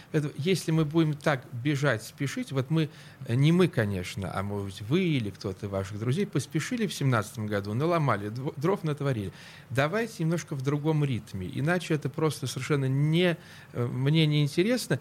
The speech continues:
И публику тоже не сводите с ума. Не надо говорить, что это нравится публике.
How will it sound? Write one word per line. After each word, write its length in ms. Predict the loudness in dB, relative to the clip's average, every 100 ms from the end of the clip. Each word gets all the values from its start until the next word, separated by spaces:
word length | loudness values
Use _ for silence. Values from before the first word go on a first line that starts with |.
| -4 -4
И 120 | 0
публику 720 | 0 2 2 4 6 4 4 0
тоже 300 | 4 4 6
не 160 | 4
сводите 580 | 2 2 2 2 -2 0
с 160 | -2 2
ума. 320 | 4 4 4
Не 120 | 2 0
надо 220 | 0 0
говорить, 220 | 0 0
что 160 | 0 -2
это 180 | 0
нравится 360 | 0 2 0 -2
публике. 380 | -4 -2 -2